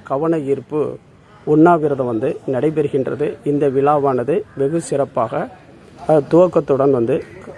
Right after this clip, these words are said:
ஆரம்பிக்கப்படுகின்றது. இந்த விழாவில் ஐநூறுக்கும் மேற்பட்ட நபர்கள் வந்து கலந்து கொள்வார்கள் என்பதை நோக்கமாக அங்கு கருதப்படுகின்றது. தேவேந்திரகுல வேளாளர் மக்களை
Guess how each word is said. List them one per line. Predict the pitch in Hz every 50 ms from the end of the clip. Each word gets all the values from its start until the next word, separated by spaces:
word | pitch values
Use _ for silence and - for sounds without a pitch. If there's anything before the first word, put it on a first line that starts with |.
| - - - - - - - - -
ஆரம்பிக்கப்படுகின்றது. | 143 151 156 165 165 151 - - 139 127 139 139 139 143 139 131 131 117 160 180 - 330
இந்த | 165 160 151 156
விழாவில் | 143 147 151 156 151 147 139 156 - 330 - - - - - - - - - - - - - - -
ஐநூறுக்கும் | - 147 165 180 196 190 180 165 - 170 151 143
மேற்பட்ட | 147 165 156 - 156 143 - - 135 127 127 - 120
நபர்கள் | 135 139 139 147 165 175 160 156
வந்து | 143 135 123 127 123 143 143 139 - - - -
கலந்து | - 143 147 151 156 156
கொள்வார்கள் | - 143 139 139 135 127 131 131 135 135 135
என்பதை | 131 120 135 135 139 127 135 127 120 117 - - - - - - - - - - - - - - -
நோக்கமாக | 147 151 147 - 156 151 143 135 - 151
அங்கு | 143 139 131 127 -
கருதப்படுகின்றது. | 143 135 147 165 147 - 147 143 143 139 135 123 127 110 139 165 - - - - - - - - - - - - 151
தேவேந்திரகுல | 165 190 214 233 220 214 214 208 202 185 - 175 165 160 160 -
வேளாளர் | 143 147 147 160 160 156 151 151 143
மக்களை | 143 139 131 - - 156 143 147 160